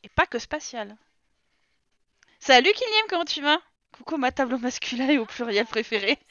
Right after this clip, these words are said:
<laughs> Ils ont dit des bonnes choses aujourd'hui, les tables. <laughs> Elle a encore largué une caisse, mais quelle grosse dégueu.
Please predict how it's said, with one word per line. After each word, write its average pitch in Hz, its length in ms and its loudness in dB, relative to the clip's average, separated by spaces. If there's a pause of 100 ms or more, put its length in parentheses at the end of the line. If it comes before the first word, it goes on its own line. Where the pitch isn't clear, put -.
(100)
<laughs> 302 2250 -4
Ils 269 200 2
ont 285 80 2
dit 285 100 -2
des 269 140 2
bonnes 277 180 4
choses 349 340 4
aujourd'hui, 254 420 0
les 214 100 0
tables. 202 420 4
<laughs> 247 840 -2
Elle 214 100 2
a 196 40 4
encore 196 220 -2
largué 190 240 -4
une 185 120 -10
caisse, - 360 -8
mais 196 80 -16
quelle 285 160 -10
grosse 220 200 -14
dégueu. 180 360 -18